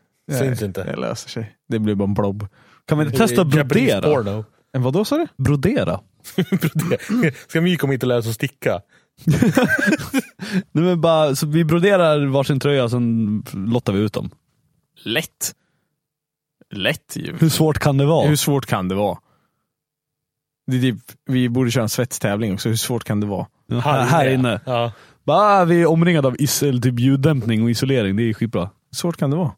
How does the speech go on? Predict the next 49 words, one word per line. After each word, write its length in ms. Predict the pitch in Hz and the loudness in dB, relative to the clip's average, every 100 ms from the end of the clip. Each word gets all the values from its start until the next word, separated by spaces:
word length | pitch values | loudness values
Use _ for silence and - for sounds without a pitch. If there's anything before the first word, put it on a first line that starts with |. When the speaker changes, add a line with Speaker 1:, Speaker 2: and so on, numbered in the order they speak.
| _ - | _ -6
Speaker 3:
Eller 100 | 107 | -4
ja, 140 | 98 | -2
isolering 520 | 92 104 110 104 87 87 | -2 -4 -4 -4 -4 -4
brinner 200 | 85 85 | -6 -8
inte, 200 | - 92 | -8 -8
men 140 | 101 | -6
ljuddämpning. 520 | 107 110 117 - 156 | -6 -6 -8 -10 -8
Speaker 1:
Lugnt. 340 | 135 202 - - | -4 -4 -6 -8
Speaker 2:
Vi 60 | 123 | -6
fick 140 | 135 | -2
så 60 | 165 | -2
här 80 | |
chili 220 | 131 131 123 | -2 -2 0
och 40 | |
magic 300 | 120 110 107 | -2 -2 -2
mushrooms, 480 | 147 147 101 87 104 | -2 -2 -4 -6 -10
så 200 | - 139 | -2 -2
äter 180 | 143 107 | 0 -2
vi 40 | |
de 60 | 104 | -2
första 220 | 113 117 | -4 -4
timmen 320 | 120 127 104 | -2 -2 -2
och 80 | 101 | -2
sen 120 | 127 | -4
så 100 | 117 | -2
bara 220 | 95 90 - - | -4 -4 -8 -8
löser 380 | 123 147 - 104 | -2 -2 -2 -6
nog 160 | 98 | -6
sig 100 | 107 | -4
resten. 360 | 120 - - 98 | -4 -6 -14 -6
<laughs> 60 | - 220 127 135 - - - - - - - - _ 523 _ _ _ _ _ _ 151 | -4 -2 -2 -2 -6 -18 -18 -16 -14 -16 -16 -20 _ -20 _ _ _ _ _ _ 0
Speaker 3:
Vår 260 | 196 185 | 2 4
utmaning 460 | 190 208 190 156 151 | 2 2 2 2 2
är 180 | 147 147 | 2 2
att 240 | 147 135 | 0 -2
på 280 | - 139 131 - _ _ | 0 0 0 -4 _ _
tjugofyra 360 | - 151 151 147 | -4 0 2 2
timmar 320 | 139 147 131 | 2 2 2
hotboxa 640 | 110 139 - 139 147 - 104 | 0 -2 0 0 0 -2 -2
den 80 | |
här 80 | 104 | 0
lokalen. 380 | 104 - 117 139 | -2 -2 -2 0
Speaker 2:
Vi 60 | 160 | 0
låser 400 | 180 180 - 110 | 2 2 0 -2
bara 80 | |
Speaker 1:
Åh, 60 | 123 | 0
Speaker 2:
dörren. 180 | 143 107 | 0 0
Speaker 1:
jävlar. 220 | 92 - - _ - | -4 -10 -18 _ -4
Speaker 2:
Åh, 120 | 185 | -4